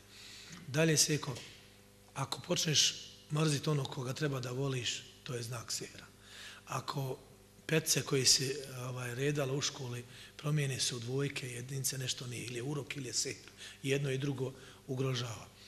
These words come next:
Dalje, ako se ti bojiš onog čega se ne bi trebala bojati, a to je otići u V C, vrat se, spavat sama u svojoj kući u tim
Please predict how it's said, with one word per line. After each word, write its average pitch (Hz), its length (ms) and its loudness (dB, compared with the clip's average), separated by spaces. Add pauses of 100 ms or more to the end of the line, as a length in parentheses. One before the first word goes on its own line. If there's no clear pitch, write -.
(300)
Dalje, 147 420 4 (300)
ako 135 420 0
se - 180 2
ti 175 220 4
bojiš 156 460 6 (1200)
onog 151 280 6
čega 143 280 4
se 139 160 4
ne 160 140 8
bi 143 100 6 (100)
trebala 139 300 2
bojati, 127 400 2
a 123 40 -6
to - 160 -2
je 135 60 2
otići 135 380 0
u - 20 -2
V 123 180 2
C, 131 200 0
vrat 127 360 -4
se, - 120 0 (320)
spavat 127 480 0
sama 131 340 2
u 117 80 -2
svojoj 120 300 0
kući 131 280 0
u 120 80 -8
tim 117 260 -4